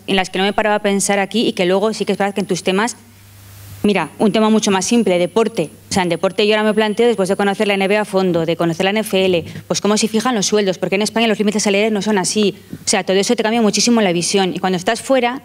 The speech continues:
también eso es un segundo punto, no puedes perder nunca la visión de lo que está pasando en España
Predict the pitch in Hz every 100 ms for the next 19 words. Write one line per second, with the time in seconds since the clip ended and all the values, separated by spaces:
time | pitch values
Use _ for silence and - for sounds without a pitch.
0 | - 180 185 202 190 190 190 196 190 185
1 | 185 214 202 220 - - - - 202 202
2 | 233 233 214 208 220 247 208 170 202 214
3 | 180 190 185 196 196 175 160 - 196 170